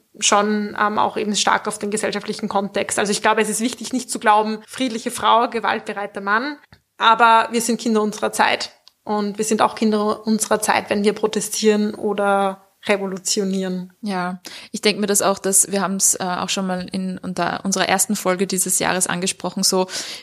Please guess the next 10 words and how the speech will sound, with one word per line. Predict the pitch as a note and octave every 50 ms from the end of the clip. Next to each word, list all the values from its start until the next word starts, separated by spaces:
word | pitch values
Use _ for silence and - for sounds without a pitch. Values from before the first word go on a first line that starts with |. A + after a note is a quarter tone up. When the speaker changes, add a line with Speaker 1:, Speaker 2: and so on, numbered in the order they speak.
| - -
Speaker 2:
die | - G3 F#3+ F#3+ F#3
wütende | G#3 A3+ - - G#3+ G3+ G3 F#3+ F#3+ E3+
oder | F3+ F3+
gewalttätige | F3+ F#3 E3+ E3+ F3 F#3 - G#3 F#3+ G3 F3+ F#3 F#3
Frau | - - - D#3+ F3 F#3 G3
vielleicht, | G3 - G3+ G3 F#3+ F#3+ G3 G3+ - - -
ähm, | - F3+ F3 F3+ F3+ F#3 F#3 F#3 F#3 - _ - - - - _ -
wird | G3 G#3+ - -
ganz | F#3+ G3 G3 -
anders | - F#3+ F#3+ G#3 G#3+ G#3+ G#3+ G#3+ - - - - _ _